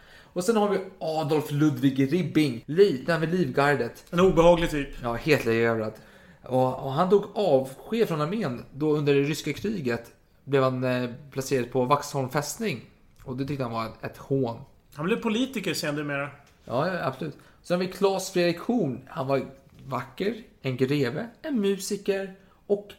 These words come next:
Speaker 1: major. Och sist men inte minst har vi Carl Fredrik Ehrensvärd, löjtnant vid artilleriet. Han var friherre. Och det, jag vill bara påpeka att det var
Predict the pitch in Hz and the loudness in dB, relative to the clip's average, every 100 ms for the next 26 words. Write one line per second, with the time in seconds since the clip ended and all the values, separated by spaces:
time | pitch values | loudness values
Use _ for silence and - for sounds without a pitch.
0 | _ 190 220 185 214 226 110 - - _ | _ -2 0 2 0 -2 -6 -12 -20 _
1 | - _ 190 196 - 226 220 202 185 180 | -20 _ -2 -2 -2 -4 -4 -4 -2 -2
2 | 170 147 - - 190 185 156 - - 175 | -2 -4 -6 -6 -4 -2 -4 -6 -14 -10
3 | 175 151 135 - 175 147 - 185 196 175 | -6 -4 -4 -6 -8 -8 2 4 4 0
4 | 160 165 160 160 156 147 160 120 - - | -4 -4 -6 -4 -2 0 -2 -4 -4 -6
5 | 143 143 156 143 147 117 - - 139 180 | -6 -4 -4 0 0 0 -4 -14 -2 0
6 | 180 170 180 180 180 175 175 160 156 156 | 2 2 4 4 4 2 2 0 0 0
7 | 160 - 180 | 0 -2 -14